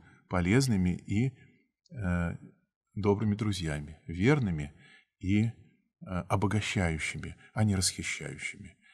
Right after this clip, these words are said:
Ни земное богатство своего друга, ни тем более духовное. Так что общая высокая цель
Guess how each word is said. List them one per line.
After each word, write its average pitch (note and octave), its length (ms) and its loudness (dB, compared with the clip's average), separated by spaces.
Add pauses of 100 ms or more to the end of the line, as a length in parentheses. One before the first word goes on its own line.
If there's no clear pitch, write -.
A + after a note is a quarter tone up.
(260)
Ни D#2+ 340 -4 (140)
земное F2+ 460 2
богатство B2 600 0
своего G2+ 380 -4
друга, F#2 420 -4 (380)
ни F#2 520 2
тем E2 200 -4
более E2+ 240 -2
духовное. D#2+ 600 -8 (420)
Так F2+ 180 -8
что F2 360 0 (280)
общая F#2 340 -2
высокая E2 480 -4
цель F3 380 0